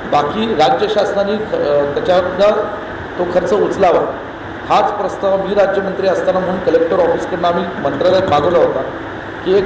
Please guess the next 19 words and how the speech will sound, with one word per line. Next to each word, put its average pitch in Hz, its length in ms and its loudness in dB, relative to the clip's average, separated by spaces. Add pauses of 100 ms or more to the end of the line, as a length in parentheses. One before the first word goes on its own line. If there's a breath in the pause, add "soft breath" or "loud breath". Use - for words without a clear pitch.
(160)
विशिष्ट 262 320 -4
टक्केवारी, 208 680 4 (920)
ज्या 185 460 4 (280)
खर्च 165 240 2
हा 185 220 4 (100)
ग्रामपंचायत 165 540 0
करायची 165 360 2
गेली 160 240 -2
दहा 151 240 4
टक्के 160 280 -2
किंवा 143 220 -4
वीस - 240 -4
टक्के 127 320 -2 (140)
जास्तीत 170 300 2
जास्त 147 280 2 (580)
आणि 147 120 -4 (140)
उर्वरित 180 400 4
ऐंशी - 260 -4
टक्के 427 480 2